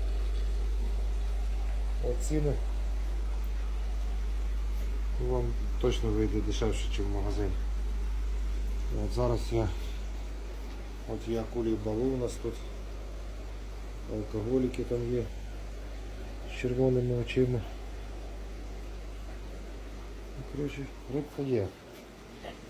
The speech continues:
Рибка є. До речі, скалярики вже підросли, красиві. Так що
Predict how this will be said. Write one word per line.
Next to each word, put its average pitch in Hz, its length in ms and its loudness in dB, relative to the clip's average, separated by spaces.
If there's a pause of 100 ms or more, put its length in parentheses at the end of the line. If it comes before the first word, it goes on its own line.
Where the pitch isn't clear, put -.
(480)
Рибка 135 240 -2
є. 131 120 2
До 123 120 0
речі, 139 260 -2
скалярики 131 420 2
вже 113 100 -4
підросли, 117 540 -4 (480)
красиві. 117 460 0
Так 131 160 2
що 120 140 -2